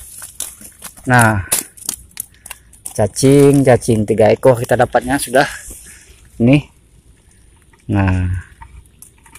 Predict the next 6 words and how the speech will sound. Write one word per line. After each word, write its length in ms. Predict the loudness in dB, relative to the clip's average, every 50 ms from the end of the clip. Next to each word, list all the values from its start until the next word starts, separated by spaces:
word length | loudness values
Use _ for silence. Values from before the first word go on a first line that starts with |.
| -20 -20 -20 -20 -20 -20 -18 -16 -16 -16 -16 -18 -18 -20 _ -20 -12 _
itu 80 | -4 -2
di 160 | 0 2 2
dalam 240 | 2 2 2 2 0 0
ada 160 | -2 -2 -2
dua 240 | 0 2 2 2 2
itu. 240 | 0 0 0 0 0